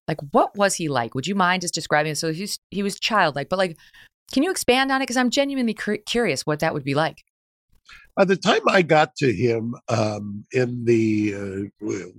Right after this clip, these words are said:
Speaker 2: like I say, in the two thousands, um, we spent, I spent, uh, multiple times or multiple days at Neverland. So I watched him there. I watched him, um, in, uh, when he was camped out in Vegas as well.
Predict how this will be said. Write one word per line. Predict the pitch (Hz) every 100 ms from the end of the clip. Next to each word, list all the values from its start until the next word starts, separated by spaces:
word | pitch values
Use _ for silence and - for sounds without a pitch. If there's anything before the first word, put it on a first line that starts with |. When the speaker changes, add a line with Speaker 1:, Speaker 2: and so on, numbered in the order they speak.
| -
Speaker 2:
like | 113 -
I |
say, | 101 117
in | 101 95
the |
two | - 135
thousands, | 120 120 107 101 82 87 - - - -
um, | 131 120 110 123 147
we | 156
spent, | - 165 151 -
I | 143
spent, | 139 - 160 151 _ 139
uh, | 123 120 117 117 113 135
multiple | 135 135 - 127 107 98 _ _ -
times | - 139 110 107 107 -
or | 101 95 95 98
multiple | 98 110 - 101 85
days | 113 107 107 - - - - -
at | 117 -
Neverland. | 117 113 104 92 92 101
So | -
I | 95
watched | 110 107 - -
him | 95
there. | 95 98 95
I |
watched | 98 110 123 - -
him, | 110 104 104 _ - -
um, | 107 101 98 98 _ _ -
in, | 123 113 110 107 104
uh, | 101 101
when | 110 120
he | 113
was | 107 98 - _ _
camped | - 131 107 -
out | 104 113
in | 101
Vegas | 101 104 104 101 -
as | 92 98
well. | 101 98